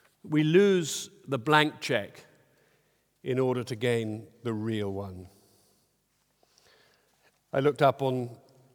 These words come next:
common Worship's website, uh, for the collects for today, and they give an alternative collect for the one today. The, the one today is wonderful and very familiar, I'm sure, to many of us.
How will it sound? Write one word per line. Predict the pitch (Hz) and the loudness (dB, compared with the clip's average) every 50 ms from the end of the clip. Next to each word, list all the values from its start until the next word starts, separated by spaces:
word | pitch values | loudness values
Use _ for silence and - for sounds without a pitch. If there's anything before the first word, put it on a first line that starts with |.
| _ _ _ | _ _ _
common | - 135 131 127 127 | -4 -2 0 0 2
Worship's | 131 139 135 123 - 143 123 110 - - - - - 156 | 4 4 2 2 0 -4 -4 -4 -6 -10 -10 -10 -6 -2
website, | 143 139 135 127 127 - 147 123 110 113 - - - - - _ - | -2 -2 -2 -2 -2 0 0 0 0 -2 -8 -14 -20 -20 -18 _ -4
uh, | 131 120 120 | -4 -2 -4
for | 117 - - 139 127 | -4 -6 -4 -4 -4
the | 117 127 | -4 -4
collects | 117 - - 165 156 143 135 - - - - | -8 0 2 4 4 4 2 -2 -8 -12 -8
for | - 131 | -8 -6
today, | 117 127 123 139 131 127 | -6 -2 0 0 0 0
and | 123 127 | 0 -2
they | 139 143 | -4 -2
give | 139 175 180 | -2 0 0
an | 185 175 | 0 0
alternative | 160 156 143 - 170 165 156 139 - 139 - - | 0 -2 0 0 0 0 0 0 -4 -6 -8 -4
collect | - 139 123 113 107 - - - - _ _ - _ _ | -2 -2 -2 -2 -4 -6 -10 -18 -20 _ _ -20 _ _
for | _ - 123 | _ -6 -4
the | 120 123 | -4 -2
one | 127 131 127 120 117 117 113 110 - - - _ _ | 0 0 0 0 -2 -6 -10 -12 -20 -20 -20 _ _
today. | - 135 123 143 135 131 123 117 | -14 -2 4 4 4 6 4 0
The, | 113 127 | -2 -4
the | 127 143 - - | -4 -6 -6 -2
one | 135 135 131 | -2 -2 -2
today | 120 120 127 131 127 120 | 0 2 2 2 2 2
is | 113 101 | 0 -2
wonderful | 110 135 135 135 135 127 - - 131 123 | 0 2 2 2 0 -4 -2 -2 -2 -2
and | 120 113 110 | -2 -2 0
very | 110 127 120 120 | 0 0 0 0
familiar, | - - 143 131 135 135 131 123 117 | -2 -2 -2 0 0 0 2 0 0
I'm | 117 113 110 | -2 -2 -6
sure, | - - 123 113 | -6 -6 -6 -4
to | - 127 | -4 -2
many | 127 135 135 131 | -2 0 0 0
of | 123 113 101 | -2 -2 -4
us. | 107 98 - - | -6 -12 -12 -14